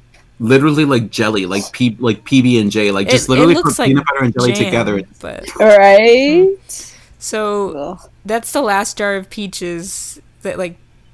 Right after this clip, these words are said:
Speaker 2: he gives it to Stanley. So Stanley's like, "We have to go. We will die out here." But
Speaker 1: Mm-hmm.
Speaker 2: Zero says, "I'm not going back. No, no, no."
Speaker 3: I wouldn't.
Speaker 2: Why would you?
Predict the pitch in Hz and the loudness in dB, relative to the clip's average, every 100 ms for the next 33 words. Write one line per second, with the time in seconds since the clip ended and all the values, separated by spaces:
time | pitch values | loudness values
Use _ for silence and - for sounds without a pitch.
0 | _ _ 208 214 196 190 175 - 190 185 | _ _ -12 -8 -6 -6 -8 -12 -10 -10
1 | 175 175 175 175 185 - 196 190 185 180 | -10 -10 -10 -10 -12 -10 -10 -8 -8 -10
2 | 170 185 190 190 180 170 160 165 165 160 | -8 -6 -6 -8 -10 -8 -8 -8 -10 -10
3 | 160 151 165 - - - - 101 - _ | -10 -10 -8 -10 -12 -14 -16 -16 -18 _
4 | _ _ _ _ 113 113 185 185 185 180 | _ _ _ _ -8 -4 -4 -4 -8 -12
5 | 175 185 247 330 330 349 330 302 320 - | -12 -12 -10 -12 -10 -10 -8 -8 -10 -16
6 | _ - - _ _ 220 233 233 233 302 | _ -20 -20 _ _ -14 -10 -10 -10 -10
7 | 320 269 330 370 392 403 - _ _ _ | -4 2 4 6 4 2 -2 _ _ _
8 | _ _ _ _ - 196 254 339 330 185 | _ _ _ _ -18 -12 -10 -8 -6 -6
9 | 160 156 170 | -8 -12 -14